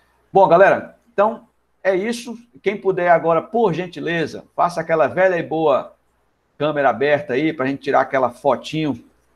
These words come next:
característica, né, que a gente faz em todo final de encontro. Isso, quero, olha, conhecendo, conhecendo a galera que eu não conhecia.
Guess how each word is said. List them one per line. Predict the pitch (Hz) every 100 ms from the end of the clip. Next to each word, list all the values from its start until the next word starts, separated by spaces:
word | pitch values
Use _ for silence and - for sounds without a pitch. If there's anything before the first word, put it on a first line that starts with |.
| _ _ _
característica, | 143 139 131 - 127 160 170 - - 165 170 _ _ _ _ _ _ -
né, | 139
que | 170
a | 135
gente | 135 -
faz | 139 131
em | 120
todo | 151 156
final | - 139
de | 127
encontro. | 123 120 156 170 165 160 _ _ _ _ _ _ _ _ _ -
Isso, | 131 135 139 139 131
quero, | - 147 143
olha, | 165 110 101 123
conhecendo, | 151 156 - 156 156
conhecendo | 165 156 160 147
a |
galera | 139 135 147 135 117 -
que | -
eu | 127
não | 120
conhecia. | 127 117 - 175 175 160